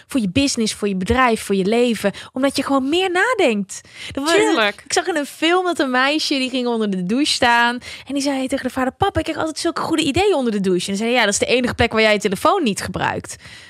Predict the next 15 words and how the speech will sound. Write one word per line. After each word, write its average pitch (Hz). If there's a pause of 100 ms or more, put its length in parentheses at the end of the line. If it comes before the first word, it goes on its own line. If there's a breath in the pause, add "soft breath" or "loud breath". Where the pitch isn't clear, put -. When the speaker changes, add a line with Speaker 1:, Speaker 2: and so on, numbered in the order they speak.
(200 loud breath)
Speaker 1:
Als 311
jij 294
dus 269
ervoor 254
kiest 294
om 233
je 226
telefoon 269
minder 240
te -
gebruiken, 190 (220 soft breath)
krijg 285
je 226
dus 190
gewoon 180